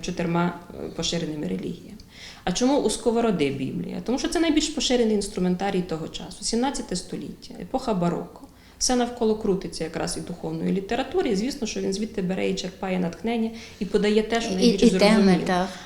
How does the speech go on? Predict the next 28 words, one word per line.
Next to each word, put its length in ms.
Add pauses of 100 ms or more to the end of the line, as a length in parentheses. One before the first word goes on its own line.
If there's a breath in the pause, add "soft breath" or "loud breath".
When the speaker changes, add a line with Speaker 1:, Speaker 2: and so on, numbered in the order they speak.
(100)
Speaker 1:
Але 160
от 100
сучасні 440
дослідники 520
Сковороди 560
говорять, 340
що 140
це, 220
е, 280
той 140
самий 320
даосист, 600 (260)
чи 100
той 140
самий, 340
наприклад, 380
конфуціанець. 760
У 40
ньому 220
ж 60
дуже 180
багато 380
чого 240
простежується 600
із 60
таких 300
світових 440
речей. 280